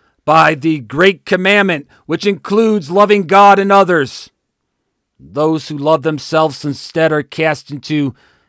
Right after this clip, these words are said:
everlasting punishment, thirty-five through forty-six. For I was hungered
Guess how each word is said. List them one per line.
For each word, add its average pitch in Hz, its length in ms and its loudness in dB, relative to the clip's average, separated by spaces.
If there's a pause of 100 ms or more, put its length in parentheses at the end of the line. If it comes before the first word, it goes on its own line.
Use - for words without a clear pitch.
(240)
everlasting 147 760 -2
punishment, 135 720 -6
thirty-five 139 540 -2
through 135 140 -8
forty-six. 147 920 -6 (640)
For 135 180 -4
I 160 120 6
was 147 180 0
hungered 151 560 0